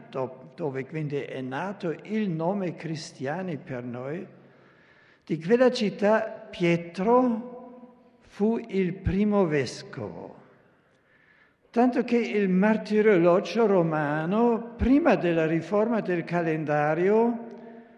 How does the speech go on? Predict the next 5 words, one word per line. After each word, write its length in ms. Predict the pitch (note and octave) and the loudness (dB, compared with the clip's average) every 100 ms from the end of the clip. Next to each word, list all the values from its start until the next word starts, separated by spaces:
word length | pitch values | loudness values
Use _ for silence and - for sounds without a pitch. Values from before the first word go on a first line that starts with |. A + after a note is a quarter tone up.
| _ _ | _ _
prevedeva 1160 | F3+ F#3+ F#3 F3 F3 G#3+ G#3+ G#3 G3 - - - | -2 2 4 2 4 2 4 4 4 -2 -12 -6
anche 520 | F#3+ A#3+ A#3+ - A3+ | 0 2 2 0 -2
una 400 | G3 G#3 G#3 F3 | 0 0 2 0
specifica 960 | F3 - D#3 - A3+ B3+ G#3+ - G3 F3+ | -2 -6 -8 -6 -4 -4 -4 -4 -2 -2
celebrazione 1400 | - F#3+ E3+ D#3 D#3 D3 - - D#3+ G3 G#3 G3 G3 - | -2 0 0 0 -2 -2 -6 -6 -2 0 0 0 -2 -6